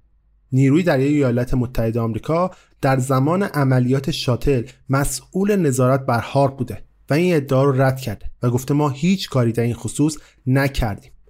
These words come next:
حتی برای اثبات این که هیچ کاری انجام ندادن هم می‌گن تو این تاریخ هیچ فعالیت به خصوصی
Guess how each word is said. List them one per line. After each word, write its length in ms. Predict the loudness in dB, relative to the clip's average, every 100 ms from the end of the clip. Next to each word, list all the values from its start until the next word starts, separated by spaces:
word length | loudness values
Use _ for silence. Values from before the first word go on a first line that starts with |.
| _
حتی 360 | -6 0 0 0 -6 -4
برای 300 | 0 0 -2
اثبات 400 | -4 -2 -2 0
این 140 | -2
که 120 | -2 -4
هیچ 340 | -2 -6 -6
کاری 240 | -2 0
انجام 280 | 0 0 0
ندادن 440 | 0 2 2 0 0
هم 240 | -2 -4 -8 -12 -4
می‌گن 260 | 0 0
تو 180 | 0 0
این 120 | 0
تاریخ 480 | 2 2 2 0 -2 -10
هیچ 380 | -8 -2 0 -2
فعالیت 680 | -2 0 0 0 0 0 -2
به 200 | -2 -4
خصوصی 600 | -2 -4 -4 -2 0